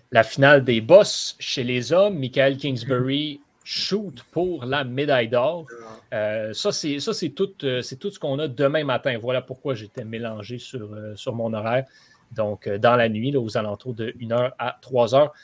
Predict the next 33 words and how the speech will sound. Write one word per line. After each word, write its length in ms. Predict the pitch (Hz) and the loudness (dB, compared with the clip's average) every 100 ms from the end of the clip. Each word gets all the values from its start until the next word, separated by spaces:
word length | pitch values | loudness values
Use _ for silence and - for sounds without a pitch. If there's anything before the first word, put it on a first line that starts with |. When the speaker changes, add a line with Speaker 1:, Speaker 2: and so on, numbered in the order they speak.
| _ | _
Speaker 1:
Parce 180 | 123 - | -2 0
qu'avant 520 | 135 - 156 165 160 | -4 4 4 4 2
ça, 360 | 127 - 165 160 _ _ - | 0 0 -2 -2 _ _ -2
euh, 320 | 113 117 117 123 - 113 | 2 6 4 2 -6 -12
ce 220 | - 180 | -2 -2
soir, 460 | - 151 156 123 | 2 6 8 8
donc, 320 | 113 127 123 113 _ 123 | 4 -2 -2 -10 _ -16
euh, 180 | 113 107 | -12 -10
pour 140 | - 120 | -8 -6
me 80 | 117 | -6
reprendre, 380 | - 127 143 139 | -4 -4 -4 -4
on 100 | 147 | -6
a 60 | |
du 140 | 160 - | -6 0
curling 480 | 165 135 143 151 127 | 4 4 4 0 -2
entre 260 | 120 - | -2 -4
la 120 | 123 113 | -2 -2
Suisse 340 | - 185 - | -4 -10 -4
et 40 | |
la 120 | 131 113 | -2 -2
Suède, 340 | - 160 147 | -2 -4 -2
l'Australie 400 | 131 131 139 165 | -6 -2 -4 -2
et 40 | |
la 100 | 156 | -2
Norvège, 540 | 131 110 113 147 170 - _ _ | -2 -2 0 0 0 -6 _ _
le 140 | - 117 | -6 -6
slopestyle 720 | - 185 226 - 196 208 208 | -2 0 0 0 2 2 2
féminin 540 | - 175 156 147 170 - | -2 -6 -2 0 -2 -2
en 120 | 131 | -4
surf 300 | 127 185 143 | -2 -2 -2
des 160 | 139 131 | -2 0
neiges 420 | 135 165 180 - - | -2 -2 -4 -8 -4
et, 240 | 160 196 | -4 -4